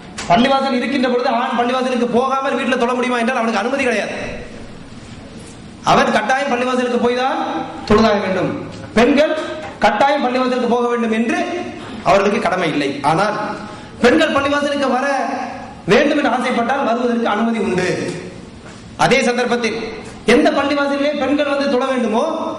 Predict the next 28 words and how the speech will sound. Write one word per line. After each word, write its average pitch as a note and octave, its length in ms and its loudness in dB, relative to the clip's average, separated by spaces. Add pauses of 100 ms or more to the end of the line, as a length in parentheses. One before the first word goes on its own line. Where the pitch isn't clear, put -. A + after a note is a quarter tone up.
(160)
அந்த D4 280 6
பள்ளிவாசலிலே C4+ 760 2 (120)
பெண்கள் D4 380 2
தொழுவதற்குரிய C#4+ 600 2
வசதிகள் D#4 540 0
இருக்க C#4+ 200 0
வேண்டும். B3 300 -2 (500)
ஆண்கள் D4+ 360 4
தொழுவதற்கு D4 440 0
இடம் C#4+ 160 0
இல்லைன்னு C#4+ 220 0
வைங்க, C4 180 0 (420)
அங்க B3 200 4
கட்டாயமா D4 440 0
பெண்களுக்கு C#4+ 400 0
சம C#4 160 0
உரிமை C#4+ 160 2
கொடுக்கணும் C4+ 340 0
உள்ள B3+ 100 0
வைக்க B3 160 0
முடியாது. G3 280 -2 (340)
அப்ப C#4 300 4
எல்லாம் C#4+ 240 0
தொழுகை D4 260 2
என்ன C#4+ 120 0
ஆயிரும்? B3+ 220 0
பாழ்பட்டு A#3+ 320 0
போய்விடும். G3 300 0